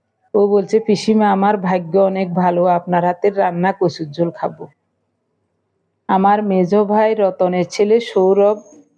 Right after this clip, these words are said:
ও হোস্টেলে থেকে লেখাপড়া করে, ওকেও ফোন করেছিলাম দুপুরে আসার জন্য। ও বলছে, "পিসিমা, আমি রাতে আসবো।"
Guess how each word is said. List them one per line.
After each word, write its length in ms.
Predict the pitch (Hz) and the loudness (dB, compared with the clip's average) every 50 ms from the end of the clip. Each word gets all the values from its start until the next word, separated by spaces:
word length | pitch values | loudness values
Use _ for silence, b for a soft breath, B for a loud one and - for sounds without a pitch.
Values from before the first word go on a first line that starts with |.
| _ - | _ -2
ও 400 | 226 208 202 202 214 226 240 233 240 - | 0 2 4 4 4 2 2 0 0 -2
হোস্টেলে 420 | 208 196 - - 190 185 196 214 | -4 -4 -2 -2 0 2 2 2
থেকে 360 | 220 - 214 196 - - 214 | 0 0 -4 -4 0 0 0
লেখাপড়া 580 | 208 190 185 - - 214 208 220 220 214 214 214 | 0 0 -2 0 -2 -4 -2 0 0 0 0 0
করে, 400 | 214 - 190 185 190 196 226 226 b b b b _ - - | 0 0 -2 0 2 2 0 0 b b b b _ -2 -2
ওকেও 400 | 208 202 202 - 240 254 262 254 | -2 -2 2 2 4 4 4 2
ফোন 300 | 254 - 208 202 208 208 | 2 -2 -2 -2 -2 -2
করেছিলাম 640 | 202 233 240 240 233 233 - 208 202 202 214 214 196 | 0 0 2 0 0 0 -2 0 0 0 0 0 0
দুপুরে 420 | 190 180 147 - 202 196 214 220 | 0 0 0 0 0 2 2 2
আসার 360 | 208 185 - - 214 220 202 | 2 0 -2 -2 -4 -4 -2
জন্য। 360 | 185 202 190 185 185 190 196 - | -2 -2 -2 0 0 0 0 2
ও 200 | - 190 185 185 | 0 0 0 2
বলছে, 380 | 185 185 185 175 170 - 220 214 | 2 2 0 0 0 -2 -4 -4
"পিসিমা, 600 | - 202 185 - - 214 214 214 214 208 202 185 | -2 -2 -4 -4 0 2 2 4 4 2 2 0
আমি 260 | 175 170 175 185 196 | 0 0 0 0 0
রাতে 400 | 202 196 180 - - 160 160 156 | 0 0 -2 -2 0 0 2 2
আসবো।" 460 | 160 156 143 147 - _ - - 151 | 2 -2 -4 -10 -14 _ -12 -12 -12